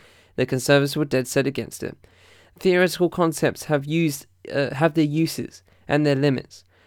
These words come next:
Does the idea of white privilege, for instance, co-, encourage people to think about racism as a social problem or as a matter of individual conscience? That's a, that's a fucking amazing question. That's a really amazing question.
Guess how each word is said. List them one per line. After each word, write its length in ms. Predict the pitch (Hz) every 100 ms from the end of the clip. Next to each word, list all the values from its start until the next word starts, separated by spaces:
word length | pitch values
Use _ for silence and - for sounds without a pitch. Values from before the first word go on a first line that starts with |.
| _
Does 180 | 147 147
the 80 | 165
idea 320 | 165 160 165
of 120 | 147
white 220 | 147 147
privilege, 380 | - 151 147 160
for 160 | - 147
instance, 580 | 143 139 - 156 - -
co-, 180 | - -
encourage 520 | 143 139 151 151 -
people 340 | 156 143 151
to 60 | 139
think 260 | - 156 151
about 200 | 147 -
racism 440 | 147 143 147 151
as 120 | 139
a 60 | 139
social 320 | - 156 170
problem 360 | - 170 190 196 _ _ - -
or 180 | 156 175
as 140 | 170
a 40 |
matter 280 | 175 170 175
of 80 | 165
individual 460 | 160 160 156 160 160
conscience? 600 | - 175 - - - - _ _ _ _ -
That's 160 | - -
a, 60 | - _ _ - _
that's 180 | - -
a 60 | 127
fucking 340 | - 160 -
amazing 360 | 127 143 135 113
question. 420 | - 131 - 123 _ _ _ _ _ _
That's 160 | 175 147
a 60 |
really 360 | 131 143 147 135
amazing 300 | 131 131 123
question. 400 | - 123 -